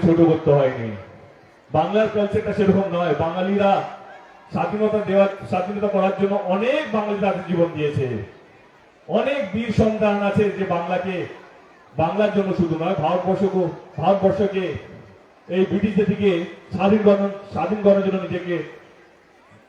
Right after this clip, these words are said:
শহীদ করে দিয়েছে। বাংলার মাটি সেরকম মাটি নয়। আর আমার বাঙালি ভাই বোনদের একটা ইয়ে,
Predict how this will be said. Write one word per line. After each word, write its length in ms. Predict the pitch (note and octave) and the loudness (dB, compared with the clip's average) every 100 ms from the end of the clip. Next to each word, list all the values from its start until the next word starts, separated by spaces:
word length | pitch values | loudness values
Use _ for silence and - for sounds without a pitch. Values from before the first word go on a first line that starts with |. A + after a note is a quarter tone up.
| - | -4
শহীদ 220 | F3 F3+ E3 | 0 0 0
করে 160 | E3 D#3 | -2 0
দিয়েছে। 260 | C#3 B2+ A2 G#2+ - - - - - C3 | -2 -2 -4 -8 -14 -20 -20 -20 -14 -4
বাংলার 360 | D#3 F3 F#3 | -2 0 -2
মাটি 160 | E3+ E3 E3+ | -2 -6 -4
সেরকম 220 | D#3 D#3 | -4 -2
মাটি 220 | D#3 D3+ D3 | -4 -4 -4
নয়। 260 | C#3+ C#3+ A2 - - - - - - - - - - - - D3 | -2 -2 -4 -8 -16 -20 -20 -20 -20 -20 -20 -20 -20 -20 -4 4
আর 140 | F3+ | 8
আমার 280 | F#3 A3 A#3+ - - - - - - - - - - - - C#3 | 8 8 6 2 -2 -4 -10 -14 -18 -20 -20 -20 -20 -20 -2 4
বাঙালি 340 | E3+ G3 G#3+ F3 D3+ | 6 8 6 4 4
ভাই 200 | D#3 F#3+ | 8 8
বোনদের 260 | G3 G3 | 8 6
একটা 220 | F3+ - | 4 2
ইয়ে, 280 | E3+ D3+ A2 | 2 0 -2